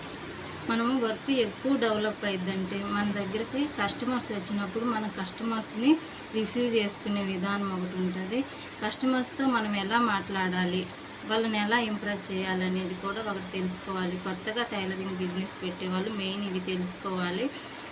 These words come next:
కస్టమర్స్ వచ్చినప్పుడు మనం ఎలా రిసీవ్ చేసుకోవాలి, ఎలా, వాళ్ళకి ఎలా ఇంప్రెస్ చేయాలి, బ్లౌజులు అనేవి వాళ్ళు, వాళ్ళ ట-, వాళ్ళ పర్సనాలిటీకి తగ్గట్టుగా ఎలా స్టిచ్చింగ్ చేయాలి, ఫినిషింగ్ అనేది ఎలా ఇవ్వాలి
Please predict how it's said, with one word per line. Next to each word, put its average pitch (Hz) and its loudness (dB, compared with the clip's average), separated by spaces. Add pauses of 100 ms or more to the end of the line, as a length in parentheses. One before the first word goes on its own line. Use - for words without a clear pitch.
(160)
కస్టమర్స్ 269 4
వచ్చినప్పుడు 220 -2
మనం 190 0
ఎలా 185 2
రిసీవ్ 196 -2
చేసుకోవాలి, 220 -2 (120)
ఎలా, 185 0
వాళ్ళకి 190 0
ఎలా 180 0
ఇంప్రెస్ 190 -4
చేయాలి, 196 2
బ్లౌజులు 202 0
అనేవి 208 0
వాళ్ళు, 202 -2 (420)
వాళ్ళ 214 2
ట-, - -4
వాళ్ళ 214 6
పర్సనాలిటీకి 233 2
తగ్గట్టుగా 220 0
ఎలా 214 2
స్టిచ్చింగ్ 208 0
చేయాలి, 202 2
ఫినిషింగ్ 233 2
అనేది 202 0
ఎలా 185 2
ఇవ్వాలి 190 0